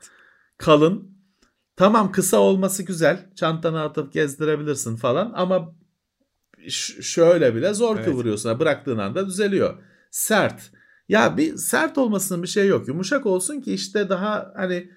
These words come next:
Speaker 1: e, ha-, çünkü bu S S D'nin mesela ayağı yok. Ben onu masaya koyacağım. Bu onu böyle masanın üzerinde <laughs> düz hale gelecek. Onu da kaydıracak.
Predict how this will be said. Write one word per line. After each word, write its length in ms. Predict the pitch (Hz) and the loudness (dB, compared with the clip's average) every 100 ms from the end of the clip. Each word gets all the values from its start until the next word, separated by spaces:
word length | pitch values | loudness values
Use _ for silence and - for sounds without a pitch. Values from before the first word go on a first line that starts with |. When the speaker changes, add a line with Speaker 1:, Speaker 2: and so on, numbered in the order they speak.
| _ _ _ _ - | _ _ _ _ -14
Speaker 1:
e, 140 | - | -12
ha-, 180 | 160 - - | -10 -12 -4
çünkü 280 | 202 185 92 - _ _ _ _ _ | -2 0 -4 -8 _ _ _ _ _
bu 180 | 120 160 196 | -8 -2 0
S 180 | 190 190 | 2 0
S 100 | 190 196 | 0 -2
D'nin 140 | 190 | 0
mesela 360 | 156 - 214 226 | -2 -2 -2 2
ayağı 380 | 202 208 208 | 4 4 2
yok. 220 | 151 113 - | 0 0 0
Ben 100 | 170 | -2
onu 180 | 175 | -2
masaya 380 | 175 170 190 185 | -2 -2 0 0
koyacağım. 420 | 185 185 120 180 220 - _ _ - | 2 0 2 0 0 -10 _ _ -6
Bu 180 | 196 185 | 0 2
onu 220 | 180 185 | 2 2
böyle 520 | 185 175 208 - - | 2 2 2 0 -6
masanın 380 | - 147 - 185 | -6 -4 -2 -4
üzerinde 580 | 156 160 151 170 214 - - - | -2 -2 -2 0 -2 -2 -8 -8
<laughs> 140 | - | -4
düz 300 | 175 147 160 | -4 -4 0
hale 280 | 160 160 156 | 2 2 2
gelecek. 400 | 143 117 120 117 | 0 0 -2 -2
Onu 160 | 139 135 | -4 -4
da 100 | 156 | 0
kaydıracak. 640 | 139 139 135 127 113 92 | 2 2 0 0 -2 -4